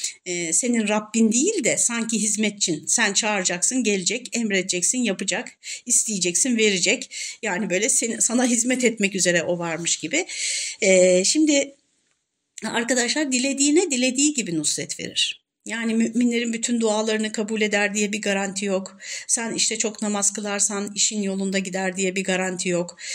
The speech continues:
Çünkü bizi buraya imtihan etmek için getirdiğini söylüyor zaten en baştan. Bir de şu var, e, ş-, yani tabii, e,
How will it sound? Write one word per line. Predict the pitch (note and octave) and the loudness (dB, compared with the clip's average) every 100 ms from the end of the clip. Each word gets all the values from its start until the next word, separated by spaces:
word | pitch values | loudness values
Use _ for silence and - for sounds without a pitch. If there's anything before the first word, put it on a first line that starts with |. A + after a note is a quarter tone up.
| - | -2
Çünkü | - D#4+ C4+ | 4 4 4
bizi | C4+ D4+ | 0 -2
buraya | C4+ C4+ D#4 F4 | 2 4 4 2
imtihan | B3+ B3 B3 D4+ | -2 -2 2 2
etmek | C#4 C4+ C4 A#3+ | 2 0 -6 -2
için | - A#3 - | -2 -2 -2
getirdiğini | G#3 A3+ A#3+ A3+ B3+ | -2 0 -2 0 0
söylüyor | D4 B3 A3 D#4 G4+ | 2 4 4 2 0
zaten | D#3+ F3+ - F3 | -2 -2 -2 -2
en | E3+ - | -2 -2
baştan. | - - F#3 - _ - - - - - | 0 0 -4 -16 _ -16 -10 -6 -8 -8
Bir | A3+ | 0
de | D#4 | 2
şu | - G4+ | 2 0
var, | E4 G#4+ - - | 0 -2 -4 -6
e, | G#3 G3+ G#3 G3 G3+ F3+ - | -4 -2 -2 -2 -2 -2 0
ş-, | - - F#3+ | -2 -4 -10
yani | F#3+ G3+ A3 G#3 G3 - | -6 -2 2 2 0 -2
tabii, | A#3 A3 G#3+ G3 - - - | -4 0 0 0 -6 -16 -20
e, | - | -14